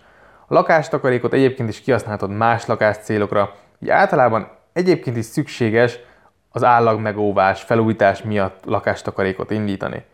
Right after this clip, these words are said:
A húsz százalék adókedvezmény pedig egy csomó más dologra is ki lehet használni. Lehet találsz olyan helyzetet, hogy matematikailag egyébként megérje. Ekkor eldöntheted, hogy megérje foglalkozni vele. Én a magam részéről nem javaslom, hogy kockáztass,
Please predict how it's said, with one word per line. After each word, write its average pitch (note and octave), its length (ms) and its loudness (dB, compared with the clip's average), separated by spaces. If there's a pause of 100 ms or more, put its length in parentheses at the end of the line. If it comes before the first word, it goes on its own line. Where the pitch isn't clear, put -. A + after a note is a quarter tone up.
(500)
A - 80 -8
húsz G3+ 180 2
százalék C3 380 4
adókedvezmény A#2 640 0
pedig G2+ 180 0
egy - 120 -10
csomó F#3+ 260 4
más A2+ 280 2
dologra F#2 280 -2
is - 120 -6
ki A2 100 -6
lehet F#2+ 200 0
használni. G#2 500 -8 (260)
Lehet G3+ 260 4
találsz D3+ 300 4
olyan A#2+ 180 -2
helyzetet, A#2 500 -2
hogy - 200 -8
matematikailag A2+ 960 2
egyébként G2 480 -2
megérje. F#2 680 -2 (400)
Ekkor F#3 260 2
eldöntheted, D#3+ 640 4
hogy G#2+ 160 -2
megérje B2 460 4
foglalkozni G2+ 640 -2
vele. - 340 -6
Én F#3+ 180 2
a D#3+ 40 4
magam B2+ 280 4
részéről B2 420 2
nem A2 220 0
javaslom, G2+ 440 0
hogy G2+ 140 -6
kockáztass, C3 760 0